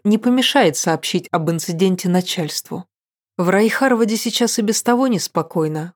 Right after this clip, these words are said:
у драконов хватает головной боли из-за череды досадных происшествий. Напряжение между ними и магами только усиливается, а проверка лишь усугубит ситуацию.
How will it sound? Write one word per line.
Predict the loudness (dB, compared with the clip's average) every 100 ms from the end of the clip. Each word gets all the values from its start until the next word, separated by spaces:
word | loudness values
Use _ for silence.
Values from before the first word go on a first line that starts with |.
| -4
у | 0
драконов | 2 2 0 0
хватает | 0 0 4 4 4
головной | 2 2 2 2 2
боли | 4 4 2 -2 -2
из-за | 0 0
череды | 0 0 2 2
досадных | 2 0 0 0 0 0
происшествий. | 2 2 2 -2 -2 -4 -8 -8 _ -6
Напряжение | -4 0 2 2 2 0
между | 0 0 0
ними | 0 0 -2
и | 2
магами | 2 4 4 2
только | 2 2 2 0
усиливается, | 0 2 2 4 4 2 0 0 0 2
а | -2
проверка | 2 4 4 2 0 0 0 2
лишь | 0 0 -2
усугубит | 0 0 0 2 0 0
ситуацию. | -8 -4 0 0 0 -4 -6 -8 -10